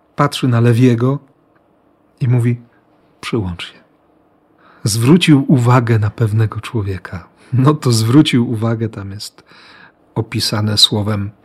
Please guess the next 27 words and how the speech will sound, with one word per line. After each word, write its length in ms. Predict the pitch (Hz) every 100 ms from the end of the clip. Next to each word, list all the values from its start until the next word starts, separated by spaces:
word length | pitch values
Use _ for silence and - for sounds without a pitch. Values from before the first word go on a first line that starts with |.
| _ _ -
zachwycił 680 | 101 107 - - 117 - 92
się, 180 | - 98
zatrzymał 1040 | 104 117 117 - - 123 107 98 92 90
się, 320 | - - 90 - - - - - -
aż 180 | 120 123
mu 180 | 123 117
dech 320 | 113 107 98
zaparło. 680 | 95 - 98 92 92 87 - _ _ _ _ _ _ _ _ -
On 280 | 113 123
nie 160 | 123 131
mógł 320 | 120 110 117
inaczej 440 | 147 123 127 - 104
zareagować. 840 | 107 107 104 107 110 95 - - _ _ _ _ _ _ _ -
„Przyłącz 480 | - 117 95 - -
się, 100 | 98 _ -
chodź 240 | - 113
za 160 | 104 98
mną”. 160 | 90 85 _ _ _ _ _ _ _ _ _ _ _
I 60 | 113
wszystko 360 | - 120 - 104
się 140 | 104
zmieniło. 440 | 101 98 95 78 - _ _ _ _ _ _
I 80 | 156
całe 380 | - 160 143 127
to 140 | 127
towarzystwo 680 | 113 117 120 117 151 - 131
Jezusowe, 680 | 120 113 113 - 101 92